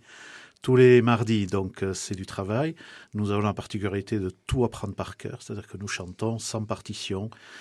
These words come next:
Donc, nous tenons à, à interpréter du plus, du meilleur possible, du mieux possible, pardon, euh, ce qui nous est proposé en respectant vraiment, euh, ce que, euh, nos auteurs, nos, nos, nos grands musiciens, euh, du Pays Basque ou d'ailleurs, d'ailleurs,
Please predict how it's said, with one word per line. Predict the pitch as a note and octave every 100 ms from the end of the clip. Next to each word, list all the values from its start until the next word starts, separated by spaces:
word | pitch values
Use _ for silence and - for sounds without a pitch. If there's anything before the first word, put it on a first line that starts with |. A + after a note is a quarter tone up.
| - -
Donc, | A2+ A2+
nous | A2+
tenons | A2 B2 A2+ A#2 C3+ B2
à, | G#2 G2 F#2+ F#2 F2+ F2+ -
à | A2
interpréter | G#2+ G#2+ A2 - A2+ G#2+ B2 A#2+
du | G#2 G#2 G2+ G2 F#2 _
plus, | - A2 A2 G#2
du | G#2 G#2+ A2 A#2 B2+
meilleur | C3 B2+ C3+ -
possible, | A2 - B2 A#2+ B2
du | A2+
mieux | C3 C3
possible, | A2+ - A2 B2
pardon, | G2+ G#2+ A2+ C#3+ - - - - -
euh, | G2+ G2+ F#2+ F#2 F2+ F#2+
ce | - A#2
qui | G#2+ A2+
nous | G#2
est | G#2
proposé | - G#2+ G#2+ F#2+ A#2+
en | A2
respectant | G2+ A2 - G#2+ - A#2 B2+
vraiment, | A#2+ A2 G2+ F#2+ A2+ G#2+
euh, | F#2 F#2+ - - -
ce | - -
que, | G#2+ -
euh, | A2+ A#2 G2 F#2+ G2 F2+ F2+ F#2 F#2 F2+ F#2 _ _ _ _ - -
nos | C#3+ A2
auteurs, | G2 - A2 A2+ A#2
nos, | G2 G2
nos, | G2 G2+
nos | G2
grands | G2 G#2 G2+
musiciens, | G2+ F#2+ - G#2 G#2+ G2
euh, | F#2+
du | F2+
Pays | - F2
Basque | E2+ F#2 - E2+
ou |
d'ailleurs, | D2+ D2 F#2+ E2+
d'ailleurs, | D2+ F#2